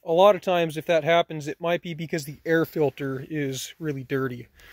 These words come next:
A lot of times you can just open these things and blow the air filter out and clean it.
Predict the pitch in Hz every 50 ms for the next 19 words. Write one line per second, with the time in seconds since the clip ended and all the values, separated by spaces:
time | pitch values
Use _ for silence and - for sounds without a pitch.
0 | - - - - _ _ - 160 156 156 160 156 147 - 160 156 156 151 135 151
1 | 156 - 156 147 143 - - - 165 151 147 - 151 147 147 143 - - - -
2 | 151 143 139 139 139 135 - - - - - - - - - - - - - -
3 | - - - - - - - - - - - _ _ _ _ _ - - - 180
4 | 156 147 147 143 143 139 139 139 135 139 127 - - - - _ _ - - -
5 | - - - - - - _ _ _ _ _ - - _ _ _ - 185 135 -
6 | 151 160 160 160 156 151 - 156 151 147 - - 156 151 143 - 151 139 - -
7 | 156 147 147 147 - _ - - - - - - - - _ _ _ _ _ _
8 | _ _ _ _ _ _ _ _ _ _ - 175 151 147 143 135 120 - - 156
9 | 151 151 156 160 -